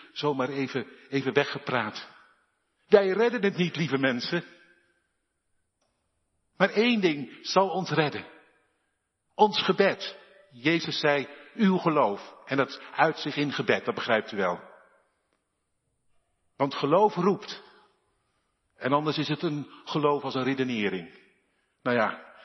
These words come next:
dat heeft niks om het lijf. Maar geloof dat leeft, dat roept.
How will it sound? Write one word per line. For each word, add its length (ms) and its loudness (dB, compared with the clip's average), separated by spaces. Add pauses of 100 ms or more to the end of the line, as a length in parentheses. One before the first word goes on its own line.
(240)
dat 140 -2
heeft 200 -6
niks 180 -4
om 60 -6
het 100 -6
lijf. 600 -6
Maar 100 4
geloof 500 0
dat 160 2
leeft, 480 2
dat 160 4
roept. 400 -2